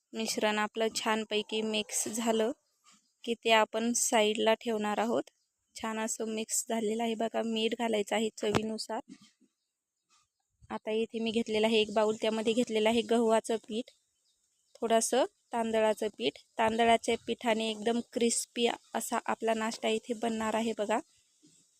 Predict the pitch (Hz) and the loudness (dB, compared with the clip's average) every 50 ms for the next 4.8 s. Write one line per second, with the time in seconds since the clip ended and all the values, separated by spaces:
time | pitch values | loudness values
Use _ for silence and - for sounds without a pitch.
0 | _ _ _ _ _ - - - 233 220 220 240 240 - - 226 214 240 - - | _ _ _ _ _ -10 -4 -2 0 2 2 0 0 0 0 2 2 2 0 -4
1 | - - - - _ _ _ _ _ _ _ - - 254 240 233 233 233 233 240 | -10 -10 -10 -12 _ _ _ _ _ _ _ -2 2 4 6 6 6 4 2 2
2 | 233 - 262 247 247 247 240 240 226 220 208 - 226 233 233 - 233 226 233 226 | 2 2 2 2 2 2 0 0 0 -2 -2 -2 -2 -2 -2 -4 -4 -4 -4 -4
3 | 220 - 233 208 - _ - 226 214 - - 240 226 - 233 226 - 226 226 220 | -4 -6 -6 -10 -8 _ -4 -4 -4 -4 -4 -6 -4 -2 -2 -2 -2 -2 -2 0
4 | 226 220 - - 226 220 220 220 214 220 220 226 220 - 220 240 | 0 -2 -2 -4 -6 -4 -4 -4 -4 -4 -4 -6 -6 -4 -4 -6